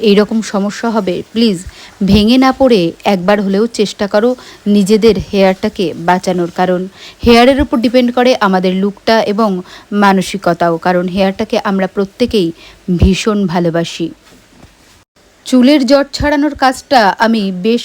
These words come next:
কয়েক বছর ধরে করছি, আর এই জট ছাড়াতে ছাড়াতে একটা কথা বুঝতে পেরেছি, মানুষের মুখের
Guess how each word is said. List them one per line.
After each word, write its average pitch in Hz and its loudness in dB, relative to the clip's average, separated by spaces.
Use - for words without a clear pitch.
কয়েক 196 2
বছর 180 -4
ধরে 180 -8
করছি, 175 -10
আর 233 2
এই 214 2
জট 202 2
ছাড়াতে 240 -2
ছাড়াতে 220 -4
একটা 240 0
কথা 311 -2
বুঝতে 254 -6
পেরেছি, 294 -4
মানুষের 202 -2
মুখের 220 -4